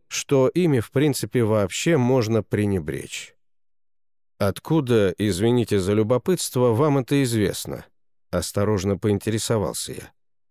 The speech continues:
"Про компьютер, который рассеивает". "Видите ли", —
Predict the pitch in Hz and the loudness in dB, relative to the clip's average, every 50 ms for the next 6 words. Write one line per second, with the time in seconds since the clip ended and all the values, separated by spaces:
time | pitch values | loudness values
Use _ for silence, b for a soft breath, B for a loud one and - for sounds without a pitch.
0 | _ _ _ _ - - - 139 - 175 170 160 - - 117 98 87 - 90 73 | _ _ _ _ -4 -2 -2 0 2 0 -2 0 0 0 0 0 0 0 -4 -4
1 | 78 _ _ _ _ - - 131 117 - 120 110 107 107 104 120 117 - - - | -6 _ _ _ _ -4 -4 -2 0 2 2 2 2 2 2 0 -2 -4 -6 -2
2 | - 95 76 65 64 65 60 64 - - - - _ _ _ _ _ _ _ _ | -2 -2 -2 -2 -4 -6 -10 -12 -12 -18 -20 -20 _ _ _ _ _ _ _ _
3 | _ _ _ _ _ _ _ - 117 110 117 151 190 170 131 113 - - - 90 | _ _ _ _ _ _ _ -2 -2 0 2 2 2 2 0 -2 -4 -2 -4 -4
4 | 82 80 82 - 127 | -4 -4 -6 -8 -10